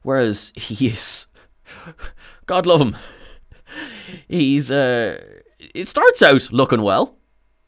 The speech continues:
Speaker 2: Yeah,
Speaker 1: Yeah.
Speaker 2: ish.
Speaker 1: Yeah.
Speaker 2: Well, a bit of a mean quip from Will Smith when he picks up
Speaker 1: Yeah.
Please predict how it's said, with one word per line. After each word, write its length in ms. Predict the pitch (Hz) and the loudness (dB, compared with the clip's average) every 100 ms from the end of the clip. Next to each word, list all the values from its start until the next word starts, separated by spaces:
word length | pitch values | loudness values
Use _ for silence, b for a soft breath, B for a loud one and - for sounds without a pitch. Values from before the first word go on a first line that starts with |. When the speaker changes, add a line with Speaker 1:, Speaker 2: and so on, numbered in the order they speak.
| _ _ - 131 | _ _ -14 -6
Speaker 2:
Yeah, 140 | 214 | -4
Speaker 1:
Yeah. 240 | 269 160 92 - | -2 -4 -6 -6
Speaker 2:
ish. 340 | 185 - - | -6 -6 -6
Speaker 1:
Yeah. 300 | - 214 101 | 0 2 0
Speaker 2:
Well, 120 | 202 | -2
a 40 | 240 | -6
bit 140 | 320 | -4
of 80 | 254 | -4
a 80 | 247 | -4
mean 380 | 214 233 233 226 | -4 -4 -6 -8
quip 400 | - 123 - _ | -8 -10 -10 _
from 480 | - 147 139 131 b b b _ | -8 -6 -6 -10 b b b _
Will 180 | 151 151 | -8 -6
Smith 320 | 131 160 127 | -6 -6 -8
when 100 | 131 | -6
he 60 | 135 | -6
picks 260 | 131 - 539 | -6 -2 2
up 80 | |
Speaker 1:
Yeah. 100 | 403 | 4